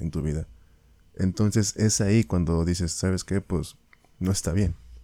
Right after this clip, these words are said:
O sea, está bien que te pueda gustar la fiesta, ¿no? De vez en cuando y sin broncas.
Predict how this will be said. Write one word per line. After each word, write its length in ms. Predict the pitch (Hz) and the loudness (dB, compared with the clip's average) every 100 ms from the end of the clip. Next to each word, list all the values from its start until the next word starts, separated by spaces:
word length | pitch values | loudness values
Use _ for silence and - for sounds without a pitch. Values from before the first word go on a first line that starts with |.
| - - - | -20 -20 -6
O 60 | 101 | 2
sea, 180 | 98 | 4
está 240 | 92 - 107 | 4 2 2
bien 200 | 107 104 | 2 2
que 100 | 101 | 0
te 120 | - | -2
pueda 240 | - 98 | 0 2
gustar 400 | 104 92 - 101 - | 0 0 2 2 2
la 180 | 90 82 | 0 0
fiesta, 420 | 92 92 - 90 | 0 0 0 -2
¿no? 420 | 82 87 92 98 | -2 -2 -2 -2
De 120 | 85 | -2
vez 160 | 87 87 | -2 -2
en 80 | 90 | -2
cuando 360 | 90 87 104 90 | -2 0 0 0
y 220 | 82 69 | -2 -8
sin 200 | - 82 | -6 -2
broncas. 420 | 82 90 - - | 0 -2 -2 -8